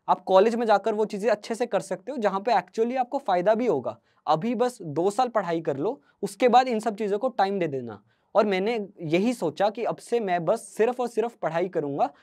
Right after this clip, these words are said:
और ये सब चीज़ें ख़त्म नहीं कर दूंगा, पर होल्ड पे रख दूंगा दो साल के लिए और बाद में जाके शुरू करूँगा।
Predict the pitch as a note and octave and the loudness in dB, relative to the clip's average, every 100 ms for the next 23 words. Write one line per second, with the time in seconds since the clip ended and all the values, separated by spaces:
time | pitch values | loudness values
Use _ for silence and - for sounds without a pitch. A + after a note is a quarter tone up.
0 | _ - F#3 G#3 B3 G3+ F#3 E3 C#4+ - | _ -2 2 2 0 -2 -2 -2 -2 -4
1 | _ _ _ _ _ _ _ - E3+ C4 | _ _ _ _ _ _ _ -4 0 4
2 | C#4 C#4 B3 G#3+ B3 C#4 C#4+ G#3 F3+ A3+ | 4 4 4 4 2 2 2 4 8 10
3 | B3 A3+ G3 G3 A3+ A#3 F#3 G3 G3 E3 | 10 6 4 4 0 2 4 4 4 2
4 | D#3+ F#3+ A#3 F#3 F3+ F#3 F3 E3 F3+ D#3+ | 2 0 2 6 6 4 0 -2 -6 -8
5 | C3 B2+ B2 E3 A#3+ | -6 -6 -4 -2 -4